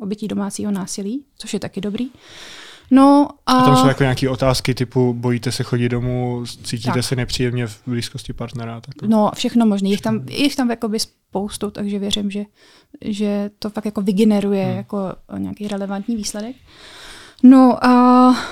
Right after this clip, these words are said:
Speaker 1: ehm, pak někdy třeba, mm,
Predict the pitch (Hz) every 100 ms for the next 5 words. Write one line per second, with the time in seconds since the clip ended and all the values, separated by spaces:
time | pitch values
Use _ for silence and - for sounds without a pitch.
0 | - - _ - 247 240 240 240 240 -
1 | - - 254 - - - - - _ _
2 | _ _ _ _ - 233 226 220 240 240
3 | - 226 214 226 226 226 233 220 _ _
4 | - - 214 214 214 208 208 208 208 208